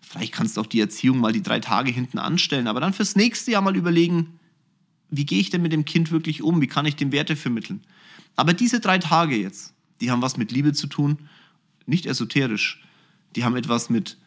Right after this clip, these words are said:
mit Gemeinsamkeit zu tun, die haben was mit gutem Essen zu tun, sich selbst etwas zu gönnen, gemeinsam Sachen zu machen, die man vielleicht sonst nicht macht, auf der Couch zu liegen und zu kuscheln, die Familie zu, zu, zu lieben,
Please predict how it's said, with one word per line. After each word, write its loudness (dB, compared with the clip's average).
mit -8
Gemeinsamkeit 2
zu -4
tun, 0
die -2
haben -2
was -8
mit -8
gutem 2
Essen 0
zu -4
tun, -2
sich -4
selbst -2
etwas -4
zu -8
gönnen, 2
gemeinsam 2
Sachen 0
zu -4
machen, 0
die -2
man 0
vielleicht -2
sonst -2
nicht -2
macht, -2
auf -6
der -2
Couch 0
zu -2
liegen 4
und 0
zu -2
kuscheln, 2
die 0
Familie 4
zu, 0
zu, -2
zu -2
lieben, 6